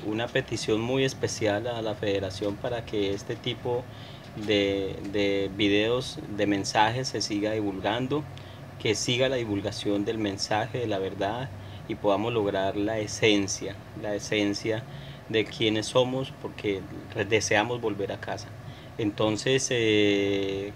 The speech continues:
queremos, queremos manifestar esa, ese apoyo rotundo a Sbaru para que siga, continúe con sus mensajes. Gracias, Gocha,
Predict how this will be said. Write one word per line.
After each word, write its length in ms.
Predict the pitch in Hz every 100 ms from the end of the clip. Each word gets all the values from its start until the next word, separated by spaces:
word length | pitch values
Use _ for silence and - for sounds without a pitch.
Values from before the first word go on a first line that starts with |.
| -
queremos, 520 | - 110 113 127 127 131
queremos 320 | 113 110 127
manifestar 720 | 131 120 - 110 - 107 107
esa, 400 | 117 - 123 127 - - - 120
ese 200 | 117 127
apoyo 380 | 123 131 131 131
rotundo 520 | 113 - 123 120 113
a 60 |
Sbaru 440 | 113 117 127 139 151 - - - - -
para 260 | 110 104 -
que 120 | 107
siga, 320 | 113 110 113
continúe 540 | 120 107 107 101 110
con 180 | 110 117
sus 180 | - 104
mensajes. 600 | 101 92 101 92 92 -
Gracias, 440 | 107 101 98 110 110
Gocha, 480 | 131 135 - 143